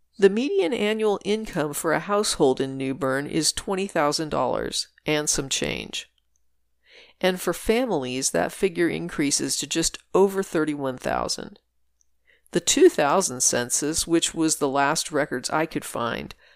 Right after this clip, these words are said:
showed a binary breakdown with men and women, where men were earning a median income of just over twenty-five thousand compared to women who were earning just under twelve thousand.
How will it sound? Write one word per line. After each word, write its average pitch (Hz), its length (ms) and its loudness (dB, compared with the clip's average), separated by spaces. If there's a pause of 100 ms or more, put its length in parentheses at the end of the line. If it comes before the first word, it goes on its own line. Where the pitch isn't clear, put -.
showed 190 380 6
a 175 140 4
binary 202 500 2
breakdown 151 640 0
with 143 200 -6
men 151 260 0
and 147 260 -4
women, 143 400 -4
where 131 340 2 (300)
men 165 300 0
were 170 220 -2
earning 147 340 -2
a 123 80 -2
median 165 460 -4
income 147 480 -4
of 151 180 -4
just - 460 -4
over 175 200 0
twenty-five 151 600 -2
thousand 143 580 -2
compared 170 540 -4
to 160 120 -4
women 151 360 -2
who 147 160 -4
were 139 160 2
earning 139 320 -4
just - 280 -6
under 165 360 -2
twelve 170 480 -2
thousand. - 680 -4